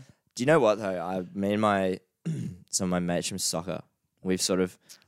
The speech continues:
we really buy into, like, the N P C theory. There's, like,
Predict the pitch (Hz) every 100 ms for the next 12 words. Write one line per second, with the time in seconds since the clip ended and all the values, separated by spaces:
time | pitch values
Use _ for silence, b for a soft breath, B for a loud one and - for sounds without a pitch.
0 | _ 101 92 98 98 95 95 - - -
1 | - 95 90 85 90 90 90 87 - 90
2 | 87 85 85 - 73 - - _ _ _
3 | _ _ 95 85 101 - - 90 90 92
4 | 95 90 90